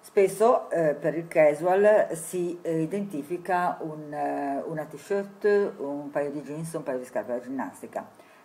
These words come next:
Come avete visto dall'esempio precedente che vi ho fatto, quando ho parlato di abbigliamento casual, vi ho fatto l'esempio di un blazer blu e di un paio di pantaloni grigi.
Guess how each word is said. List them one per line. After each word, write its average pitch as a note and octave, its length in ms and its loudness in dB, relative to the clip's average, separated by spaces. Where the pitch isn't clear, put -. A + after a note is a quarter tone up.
Come D3 160 -6
avete C#3+ 300 -4
visto C3+ 300 -8
dall'esempio C3 500 -6
precedente B2 580 -8
che A2 120 -14
vi B2 120 -10
ho C#3+ 60 -8
fatto, - 540 -8
quando D#3 280 4
ho - 20 -6
parlato A#2+ 480 -6
di D#3 300 -6
abbigliamento A#2 500 -8
casual, A#2 480 -8
vi F#3+ 80 -10
ho - 20 -10
fatto E3 220 -6
l'esempio B2+ 400 -8
di C3+ 80 -10
un C3+ 100 -10
blazer B2+ 360 -6
blu A2+ 320 -16
e - 80 -8
di D#3+ 80 -8
un D3 80 -12
paio G#2 240 -16
di A2+ 100 -18
pantaloni D#2+ 480 -14
grigi. - 380 -18